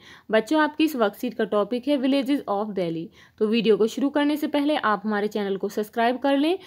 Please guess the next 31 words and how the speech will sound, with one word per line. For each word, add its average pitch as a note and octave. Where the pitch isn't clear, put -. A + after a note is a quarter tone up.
ताकि A#3
आपको D4
आने A3+
वाले C4
वीडियोज़ A3
के A#3+
नोटिफिकेशन A#3+
मिलते F3+
रहें। F3+
तो G#3+
शुरू A#3+
करते C#4
हैं। D4+
क्वेश्चन A#3+
वन B3+
है, D#4
answer D4+
the E4
following A3+
questions। F3+
दिए C4
गए F4
क्वेश्चंस A3+
के E4+
आंसर A3+
करिए। C#3+
फर्स्ट D4+
क्वेश्चन D#4+
है, E4+
name C4+
any C#4+